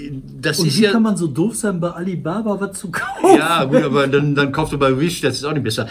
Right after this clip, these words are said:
Speaker 1: Also ich hab das mal vor, vor Jahren mitbekommen, da war so ein Wittener Show-Großbäcker, der hat, äh, Bäckerei zu so einem, äh, Fastfood-Erlebnis wie McDonald's oder sowas gemacht.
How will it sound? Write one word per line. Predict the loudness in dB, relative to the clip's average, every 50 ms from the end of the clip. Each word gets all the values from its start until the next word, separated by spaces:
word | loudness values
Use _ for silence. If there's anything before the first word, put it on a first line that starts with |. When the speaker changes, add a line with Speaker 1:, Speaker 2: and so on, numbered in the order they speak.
| -10 -10 -8 -6
Speaker 1:
Also | -6 -4 -4
ich | -4 -2
hab | -2
das | -2 0 2
mal | 2 2 2
vor, | 0 0 -2 0
vor | 0 0 0
Jahren | 0 0 0 2 2 2
mitbekommen, | 2 0 -2 -2 -2 -2 0
da | 0 0
war | 0
so | 0 0
ein | 0 0 0 -2 -2
Wittener | -4 -4 -4 -4 -2 0 0 0 0 -2 -4 -6 -8
Show-Großbäcker, | -8 -4 -2 0 0 0 0 -2 -2 0 0 0 0 -2 -2 -4 -4 -4 -4 -4
der | -4 -4 -4
hat, | -6 -6 -2
äh, | 0 0 2 2
Bäckerei | 0 -4 -6 -6 -6 -6 -4 -4 -4 -4
zu | -4 -6 -6 -4
so | -2 0
einem, | 0 0 0 0 0 0
äh, | -2 -2 -4
Fastfood-Erlebnis | -4 -6 -8 -8 -8 -8 -10 -8 -6 -6 -6 -6 -6 -6 -4 -2 0 0 0 -2 -2 -4 -6 -6 -6 -6 -8 -8
wie | -8 -6 -2
McDonald's | -2 -2 -2 -2 -4 -4 -2 -2 -2 -2 -2
oder | -2 -2 -2
sowas | -2 -2 -4 -4 -4 -4
gemacht. | -2 -2 -2 -4 -4